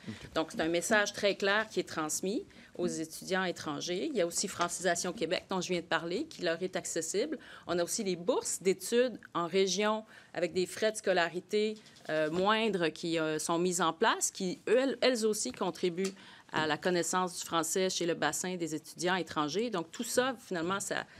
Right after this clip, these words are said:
Speaker 2: ça participe d'un même mouvement et d'une même volonté de faire en sorte, euh, de maîtriser le, le français, là, pour qui vient, euh, au Québec.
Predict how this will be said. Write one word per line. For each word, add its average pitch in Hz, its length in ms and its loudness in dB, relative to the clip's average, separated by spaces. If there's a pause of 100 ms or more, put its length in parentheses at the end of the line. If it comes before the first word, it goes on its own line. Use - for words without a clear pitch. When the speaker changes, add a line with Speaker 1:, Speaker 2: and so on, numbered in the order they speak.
Speaker 2:
ça 208 120 0
participe 240 380 2
d'un 202 140 4
même 196 180 4
mouvement 196 480 4
et 196 40 -6
d'une 170 140 2
même 185 180 2
volonté 185 580 0 (320)
de 165 80 -2
faire 160 200 -2
en 147 80 0
sorte, - 400 -2
euh, - 200 -6
de - 180 -6 (180)
maîtriser 165 460 -4
le, 156 160 -2
le 151 100 -4
français, 147 400 -4
là, 147 100 -6
pour - 180 -16
qui - 160 -12
vient, 156 220 -6
euh, - 260 -10
au 156 60 -6
Québec. - 260 -8